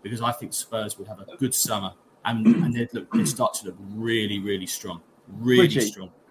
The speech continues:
Speaker 2: you're spot on there, mate. And, and I'm sorry to cut you there, but I, I
Speaker 1: Mm.
Speaker 2: really would get this across. If you would have told us at the beginning of the season when we was under Nuno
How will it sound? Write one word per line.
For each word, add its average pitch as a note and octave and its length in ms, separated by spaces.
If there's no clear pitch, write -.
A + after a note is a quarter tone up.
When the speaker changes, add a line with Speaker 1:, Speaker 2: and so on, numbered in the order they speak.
Speaker 2:
you're D3+ 220
spot E3 320
on C#3 140
there, G2+ 160
mate. G#2 300
And, A#2 320
and B2 180
I'm C3 240
sorry E3 280
to D3+ 100
cut C#3+ 260
you G#2 60
there, F#2+ 200
but B2 80
I, C3 180
I C3 160
Speaker 1:
Mm. C3+ 40
Speaker 2:
really D#3 160
would D3 140
get D3 80
this A#2+ 160
across. B2 440
If D#3 180
you B3 120
would C#4 100
have - 100
told G#3 300
us - 120
at D3 60
the B2 60
beginning D#3 300
of D#3 40
the D3+ 80
season C3+ 380
when C#3 180
we D3 80
was C3+ 80
under C#3 260
Nuno B2 460